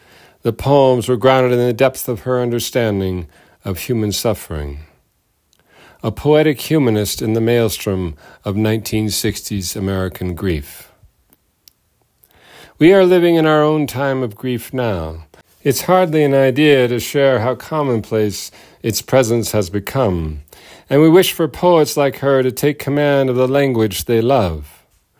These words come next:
We wish to em-, be embraced by a greater truth, a poetic searing of what is not going on.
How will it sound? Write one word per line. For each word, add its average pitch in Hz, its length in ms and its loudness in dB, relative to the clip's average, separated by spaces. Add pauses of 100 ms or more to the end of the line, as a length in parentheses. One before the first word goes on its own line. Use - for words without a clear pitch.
(340)
We 123 140 2
wish 147 320 2
to 139 160 0
em-, 127 200 0
be 131 200 0
embraced 120 720 2
by 107 140 0
a 104 80 0
greater 101 340 0
truth, 90 600 -6 (360)
a 120 80 -4
poetic 143 480 2
searing 123 600 0
of 101 100 -4
what 110 180 2
is 95 200 -4
not 110 340 -2 (200)
going 87 340 -6
on. 78 420 -6